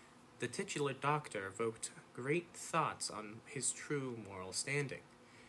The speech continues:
His actions could be looked through some lens as good or bad,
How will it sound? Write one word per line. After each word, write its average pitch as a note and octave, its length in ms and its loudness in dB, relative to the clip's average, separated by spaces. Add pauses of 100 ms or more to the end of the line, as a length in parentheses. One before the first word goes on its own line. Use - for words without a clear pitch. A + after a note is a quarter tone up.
(240)
His B2 140 0
actions C#3 580 2
could A#2 240 -2
be G#2+ 320 0 (100)
looked B2 220 -2
through G#2+ 160 -2
some D#3+ 340 4
lens G2 320 -4
as F2+ 160 0
good G#2+ 440 0
or D3 160 6
bad, C#3+ 300 0